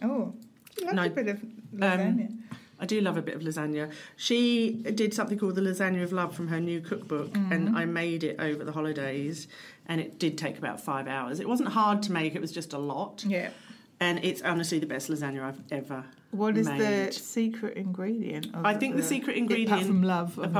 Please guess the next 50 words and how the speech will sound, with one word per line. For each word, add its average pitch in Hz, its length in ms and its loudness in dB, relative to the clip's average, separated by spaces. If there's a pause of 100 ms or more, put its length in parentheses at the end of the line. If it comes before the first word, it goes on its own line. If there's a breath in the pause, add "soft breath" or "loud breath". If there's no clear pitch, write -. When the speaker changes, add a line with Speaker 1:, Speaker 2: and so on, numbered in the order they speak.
(120)
Speaker 2:
from 170 100 0
Speaker 1:
obviously. 175 60 2
Speaker 2:
love, 160 320 0 (420 loud breath)
um, 190 640 4
there's 208 220 4
some 220 100 2
nice 233 220 2
bits 220 200 -2
and 220 80 0
bobs 196 220 0
going 190 240 0
into 180 220 -6
the 185 80 -6
sauce. 175 680 -2 (460 loud breath)
Um, 165 600 2 (100)
where 185 80 0
the 190 80 0
secret 247 320 0
ingredient 208 420 2
is 170 160 -6
the 180 100 -4
white 208 360 0
sauce. 170 640 -2 (500 loud breath)
When 202 180 4
you 226 460 4
chop 208 240 -2
up 196 120 -2
all 196 100 2
your 180 100 2
vegetables, 165 520 0
you 170 80 -4
get - 140 -2
all 185 80 -2
the 175 200 -2 (1080)
peelings, 185 680 2
Speaker 1:
Mm. 170 340 2
Speaker 2:
you 208 60 4
put - 200 -4
them 190 100 2
in 165 120 2
the 160 60 2
milk - 460 -2 (300)
Speaker 1:
Ooh. 262 160 2
Speaker 2:
that 185 100 0
you're 185 80 2
making 170 280 0
the 160 60 0
white 160 220 -2
sauce 180 380 -4
with. 139 140 -4